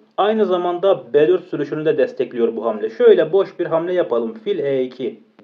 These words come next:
B dört sürüşünden sonra ver atı, at A dört hamlesini, at çarpı E dört ve vezir çarpı B dört. Beyazların açılıştan gelen üstünlüğü tamamen kayboldu.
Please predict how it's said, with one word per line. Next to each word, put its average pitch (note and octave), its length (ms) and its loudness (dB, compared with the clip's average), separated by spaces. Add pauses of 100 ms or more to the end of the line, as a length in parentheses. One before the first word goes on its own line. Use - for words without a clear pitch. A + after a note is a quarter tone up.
B D3+ 200 6
dört A#3+ 140 2
sürüşünden A3+ 540 0
sonra G#3+ 380 4
ver G#3+ 140 8
atı, G#3 480 4
at A3 260 4
A F#3 200 2
dört F#3 200 0
hamlesini, F3 440 -4
at G3+ 340 2
çarpı G#3+ 320 4
E G3 280 0
dört A3 240 4
ve E3+ 200 0
vezir F#3+ 300 4
çarpı E3+ 380 0 (140)
B C#3+ 200 4
dört. C#3 240 2 (380)
Beyazların G#3 580 4
açılıştan G#3+ 680 0
gelen F#3 240 2
üstünlüğü F#3+ 680 -6
tamamen G3+ 500 0 (140)
kayboldu. A2 680 2